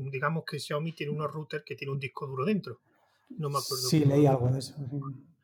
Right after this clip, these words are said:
Speaker 1: Pues, mm, digamos que encontré una oferta que vendían uno que tenía un, incluido el router de un tera y que valía sesenta euros. Es uno así, bueno, una, una forma un poco extraña. Eran del,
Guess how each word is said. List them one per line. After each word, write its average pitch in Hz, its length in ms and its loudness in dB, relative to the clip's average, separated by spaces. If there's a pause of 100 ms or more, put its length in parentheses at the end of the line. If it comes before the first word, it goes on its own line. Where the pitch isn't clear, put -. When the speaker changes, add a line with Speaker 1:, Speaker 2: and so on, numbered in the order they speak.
(400)
Speaker 1:
Pues, 147 420 0
mm, 135 320 -6
digamos 135 380 -2
que 160 100 -10
encontré 143 340 -4
una 160 120 0
oferta 190 480 0
que 165 120 -8
vendían 147 420 -8
uno 170 260 0
que 151 120 -8
tenía 143 220 -4
un, 143 260 -6
incluido 147 420 0
el 131 100 0
router 165 340 -2
de 147 60 -4
un 135 100 -2
tera 156 400 -2 (460)
y - 80 -18
que 139 80 -10
valía 123 240 -4
sesenta 151 440 -2
euros. 160 300 -2
Es 170 120 0
uno 165 340 0
así, 151 480 -6
bueno, 147 260 -6
una, 156 420 -4
una 147 460 -10
forma 139 260 -6
un 127 80 -8
poco - 200 -12
extraña. 117 360 -14 (720)
Eran 170 200 2
del, 151 280 4